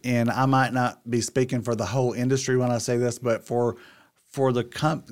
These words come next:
companies and carriers that I deal with, I think, I think, uh, separating your,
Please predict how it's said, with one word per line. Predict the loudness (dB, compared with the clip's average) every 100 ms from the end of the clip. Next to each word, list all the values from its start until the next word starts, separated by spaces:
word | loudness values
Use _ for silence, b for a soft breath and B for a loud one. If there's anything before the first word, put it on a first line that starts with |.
| -8
companies | -2 -2 -2 -4 -4
and | -6
carriers | -2 2 2 2 0
that | 2
I | 2
deal | 2 2 2
with, | 2 0 -2
I |
think, | -2 0 0 -4 B B B B B
I | -4
think, | 0 0 0 -6 _ _ _ _
uh, | -6 -4 -4 -8 -8
separating | -2 0 2 2 2 2 0
your, | 0 0 0 -2